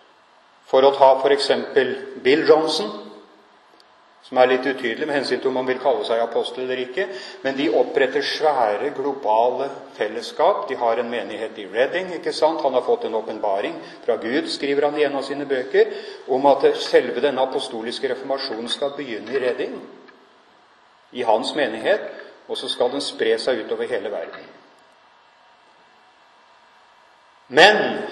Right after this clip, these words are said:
han har ved denne menigheten også da, eh, opprettet en egen undervisningsanstalt, eh, en sånn, et,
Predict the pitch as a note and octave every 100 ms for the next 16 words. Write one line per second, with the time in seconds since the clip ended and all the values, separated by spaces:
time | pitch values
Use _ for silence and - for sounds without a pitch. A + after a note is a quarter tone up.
0 | - D#3+ F3+ F3 E3 E3+ D#3 - - -
1 | C#3 D#3 E3+ D3+ D#3 D3+ B2+ B2+ B2+ -
2 | - C#3 C3 D3+ D3+ B2+ C#3 C#3 - -
3 | - - A#2+ B2 C3 C3+ - - D3 C#3+
4 | - D3 - - - - C#3+ C3+ C#3 C3+
5 | C3+ D3+ C3 B2 C3 C3+ B2 B2+ A2 G#2
6 | C3 B2+ - - - D#3 F3 F3 - -
7 | - - - - - B2 B2 A#2+ A#2+ A2+
8 | A#2 - - - _ B2+ B2+ B2+ B2 B2
9 | - - - - - - _ - _ _
10 | - - -